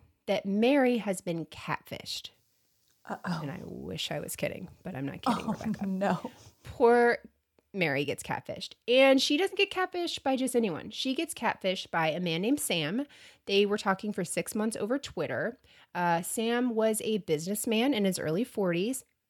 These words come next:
Speaker 1: a millionaire, apparently.
Speaker 2: Mm, of course.
Speaker 1: Um, yeah, and according to Mary, it was a friendship.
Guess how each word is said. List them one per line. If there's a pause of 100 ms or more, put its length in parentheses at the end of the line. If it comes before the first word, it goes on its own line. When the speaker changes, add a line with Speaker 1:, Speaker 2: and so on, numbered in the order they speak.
Speaker 1:
a
millionaire,
apparently.
Speaker 2:
Mm,
of
course.
Speaker 1:
Um, (180)
yeah,
and (240)
according
to
Mary, (420)
it
was
a
friendship.